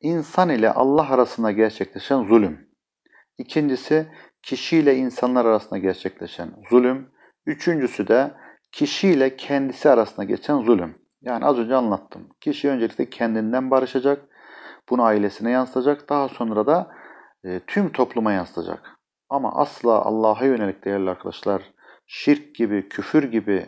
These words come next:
isyan gibi Allah'la karşı zulmetmeyecek. Kişi öldürme gibi, hırsızlık gibi diğer insanlara karşı zulüm etmeyecek. Kişi kendi görevlerini, insani ve İslami görevlerini yapacak,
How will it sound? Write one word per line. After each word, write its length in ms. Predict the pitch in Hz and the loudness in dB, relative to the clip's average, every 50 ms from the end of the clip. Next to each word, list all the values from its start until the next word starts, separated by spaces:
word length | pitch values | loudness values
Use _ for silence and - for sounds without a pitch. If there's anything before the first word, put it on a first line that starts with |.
| 98 - | -10 -20
isyan 480 | 110 - - - - 147 160 165 151 127 | -20 -20 -14 -6 -2 0 0 0 0 -2
gibi 380 | 117 110 135 160 165 165 156 _ - | -2 0 0 0 -2 -2 -6 _ -14
Allah'la 640 | - 110 110 107 117 127 123 - 113 110 107 95 - | -10 -8 -2 0 2 2 2 0 -2 -2 -2 -4 -4
karşı 400 | - - 107 101 101 - - 147 | -2 0 0 0 0 -2 -4 -4
zulmetmeyecek. 1040 | 135 110 101 104 95 92 101 123 123 - - 98 92 87 - - 80 - - - _ _ _ _ _ _ _ _ - - - - - - - _ | -2 -2 -2 -4 -2 -2 -4 -4 -6 -6 -8 -8 -8 -8 -8 -10 -12 -14 -16 -20 _ _ _ _ _ _ _ _ -20 -20 -20 -20 -20 -20 -20 _
Kişi 440 | - - 127 - - 160 151 135 - - | -8 -8 -6 0 4 4 4 4 4 4
öldürme 440 | 131 127 123 123 123 120 123 127 127 | 4 4 4 4 2 -2 0 0 -2
gibi, 240 | 117 - 123 117 120 | 0 0 -2 -2 -2
hırsızlık 540 | 107 117 123 117 - 123 117 120 117 - | 0 -2 -2 -2 0 0 0 0 0 -4
gibi 220 | - - 110 113 104 | -4 -2 -2 0 2
diğer 200 | 104 113 120 117 | 2 2 2 2
insanlara 580 | 113 113 107 - - 113 110 110 110 110 110 | 0 -2 -6 -6 -6 -4 -2 -2 -2 -4 -4
karşı 320 | - - 107 104 - - 120 | -2 -2 -4 -2 0 -2 -2
zulüm 300 | 104 101 101 110 107 95 | 0 0 -2 -4 -4 -4
etmeyecek. 720 | 110 120 - - 107 98 92 87 - 85 82 - _ _ _ _ _ _ - - - _ _ _ | -6 -6 -6 -4 -4 -4 -4 -4 -6 -8 -10 -10 _ _ _ _ _ _ -20 -20 -20 _ _ _
Kişi 500 | - 156 147 - - 190 180 147 - - - - - - _ _ _ _ | -6 -6 -4 0 4 4 4 4 2 -6 -18 -20 -20 -20 _ _ _ _
kendi 380 | - - 143 151 156 160 196 190 | -6 -2 -2 0 0 0 0 4
görevlerini, 800 | 160 156 143 139 135 123 127 131 123 123 127 123 117 107 98 104 - _ _ | 6 6 8 8 6 6 6 4 4 4 2 0 0 0 -2 -4 -8 _ _
insani 680 | 127 120 120 117 - - - 127 127 127 139 165 170 147 | -12 -10 -10 -10 -8 -2 2 2 2 4 4 2 4 4
ve 120 | 139 127 | 4 4
İslami 640 | 120 - - - - 127 127 127 127 139 165 160 131 | 4 0 -6 -4 0 2 4 4 4 2 0 0 2
görevlerini 540 | 123 117 113 110 107 101 107 107 107 107 95 | 2 4 4 4 2 2 0 -2 -2 -2 -2
yapacak, 640 | 101 101 - - 110 101 139 156 160 156 - | -4 -4 -2 -2 0 2 4 2 2 2 -4